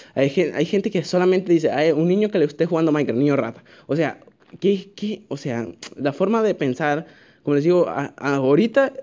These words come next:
o sea, antes era como una comunidad súper pacífica, incluso la de Pocket Edition era súper pacífica,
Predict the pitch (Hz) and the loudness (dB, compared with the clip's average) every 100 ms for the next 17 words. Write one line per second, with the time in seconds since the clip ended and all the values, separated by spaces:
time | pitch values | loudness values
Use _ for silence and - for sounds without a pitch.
0 | - 139 147 131 202 226 220 220 202 - | -6 -2 0 0 0 0 2 2 0 0
1 | 151 139 135 165 185 175 156 135 165 - | 0 2 2 2 0 0 0 0 -2 -2
2 | 165 143 120 147 156 175 180 151 156 165 | -2 -2 -2 -2 0 0 0 -2 -2 0
3 | 131 139 143 117 120 143 127 131 123 113 | 0 0 -2 0 0 -2 -2 -4 -4 -4
4 | 120 - 147 170 185 | -6 -6 -4 -2 -2